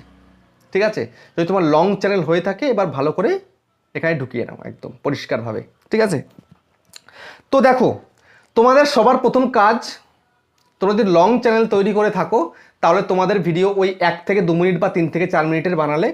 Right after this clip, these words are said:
কখনোই অডিয়েন্সটা ঠিকঠাক পাবে না, ভিডিও ভাইরাল হবে না। তো সেই কারণে তোমাকে আট মিনিট প্লাস ভিডিও বানাতে হবে, আট মিনিটের ওপরে তোমাকে ভিডিও তৈরি করতে হবে। আট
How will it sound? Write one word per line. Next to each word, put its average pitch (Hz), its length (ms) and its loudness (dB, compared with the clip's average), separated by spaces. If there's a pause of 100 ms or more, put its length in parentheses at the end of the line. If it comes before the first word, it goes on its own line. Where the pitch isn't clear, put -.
কখনোই 156 360 0
অডিয়েন্সটা 147 300 -4 (120)
ঠিকঠাক 160 260 -6 (100)
পাবে 160 220 2
না, 294 40 2 (340)
ভিডিও 147 180 0 (100)
ভাইরাল 127 280 -2
হবে 113 120 -6
না। 113 120 -6
তো 131 40 -2 (140)
সেই 214 260 2
কারণে 285 220 4
তোমাকে 262 180 0 (220)
আট 247 160 0 (140)
মিনিট 226 220 0 (100)
প্লাস 196 200 0 (120)
ভিডিও 151 220 -2 (500)
বানাতে 123 320 -2
হবে, 110 160 -10 (840)
আট 208 140 -2 (100)
মিনিটের 190 320 0 (320)
ওপরে 170 260 -2
তোমাকে 170 220 -2 (100)
ভিডিও 143 240 -2
তৈরি 120 220 -4
করতে - 220 -10
হবে। - 120 -12 (460)
আট 254 120 2